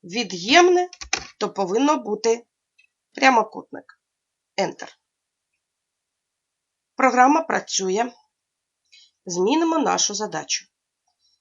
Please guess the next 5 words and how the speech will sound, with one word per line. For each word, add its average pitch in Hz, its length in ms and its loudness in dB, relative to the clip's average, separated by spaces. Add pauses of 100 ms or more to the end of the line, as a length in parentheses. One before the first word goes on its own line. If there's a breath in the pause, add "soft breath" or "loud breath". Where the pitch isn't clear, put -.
(540)
Зараз 277 560 4
ви 220 100 -4
бачите - 580 0 (1160)
нову 196 380 0
умову. 220 580 -2